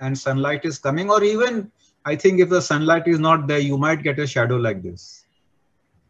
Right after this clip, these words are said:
Again, you can match the color. And, you know, you can, after you have done, uh, fruits and vegetables and, and the cutlery, you can look at the glasses, the cups, the saucers,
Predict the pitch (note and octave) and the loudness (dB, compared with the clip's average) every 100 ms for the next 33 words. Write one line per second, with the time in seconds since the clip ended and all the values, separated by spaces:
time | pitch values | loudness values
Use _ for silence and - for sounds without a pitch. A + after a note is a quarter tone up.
0 | _ _ _ _ _ _ _ _ _ _ | _ _ _ _ _ _ _ _ _ _
1 | _ _ _ _ _ _ _ _ _ _ | _ _ _ _ _ _ _ _ _ _
2 | _ _ C#3 D#3+ D3+ D3 D#3 D3 C#3+ D#3+ | _ _ 0 2 4 2 2 4 4 4
3 | - F3 F3 D3 D#3 F#3+ C#3+ C3+ - - | 2 2 4 2 2 -2 -6 -10 -14 -12
4 | D3+ E3+ D#3 E3+ E3+ D#3+ - _ _ _ | -4 -2 0 0 -2 -2 -10 _ _ _
5 | C3+ C3+ - F#3 F3+ F3+ D#3 E3+ F3 E3+ | 0 2 6 8 8 8 6 4 6 2
6 | D3 C3 _ C3 C3 C3 - D#3 D#3 E3+ | -2 -8 _ -4 -2 -2 0 0 2 0
7 | D3+ C#3 C#3 D#3 D#3 D#3 D3 D3 C#3 C#3 | 2 0 0 0 2 0 0 0 0 -2
8 | - C3+ C#3+ C#3 C3 D3+ D#3 C#3+ B2 A#2+ | -4 -2 0 0 -2 0 0 0 -4 -8
9 | _ _ _ _ D3+ D#3 F#3+ F#3 G#3+ G3+ | _ _ _ _ -4 0 2 4 4 2
10 | G#3 D#3 D#3 F#3 A3 E3 A2+ B2+ C3 - | 2 4 4 4 2 0 -2 -6 -6 0
11 | F3+ - - - - _ - - C3+ C3 | 0 0 -14 -16 -18 _ -18 -8 -6 -4
12 | D#3 D#3 - E3+ B2+ G#2+ - | -4 -2 -2 -2 -2 -8 -16